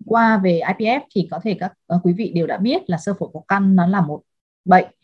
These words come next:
à, nằm trong nhóm bệnh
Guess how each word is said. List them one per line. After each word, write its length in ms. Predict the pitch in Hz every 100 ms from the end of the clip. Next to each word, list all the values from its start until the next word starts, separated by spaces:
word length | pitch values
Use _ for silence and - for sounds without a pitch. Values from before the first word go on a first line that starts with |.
| - - - - _ -
à, 180 | 156
nằm 360 | 165 175 170 160
trong 400 | - 214 202 190 180 _ _ _ _
nhóm 420 | 175 185 165 196 233
bệnh 220 | -